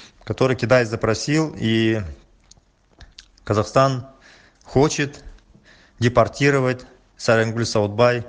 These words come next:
обратно в Китай. Вы знаете, что сегодня в Жаркенте, а, было судебное заседание по поводу депортации, а, С-,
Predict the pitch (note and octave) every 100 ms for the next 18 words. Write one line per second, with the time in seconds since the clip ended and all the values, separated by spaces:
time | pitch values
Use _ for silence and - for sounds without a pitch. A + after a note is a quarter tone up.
0 | - G#2 F#2 A2 A2+ A2 - A2+ A2 E2+
1 | C#2+ - - _ _ _ _ _ C3 E3+
2 | F3+ E3+ D#3+ C3 - B2+ - D#3 D3 C3
3 | G#2+ A#2+ - C3+ D3+ C#3 A2+ - _ _
4 | _ _ _ - G#2+ G#2+ C#3+ B2+ - B2
5 | B2+ A#2+ A#2 A#2 A2+ F#2 - - G#2+ -
6 | A#2 D#3+ D#3+ C#3+ B2+ A#2+ C3+ C#3+ C3 A#2
7 | B2 G#2+ - - - G#2+ A2+ A2 B2+ B2+
8 | - A2+ G#2 - - - - - _ _
9 | _ G2+ G2+ G#2 G2+ G#2 - -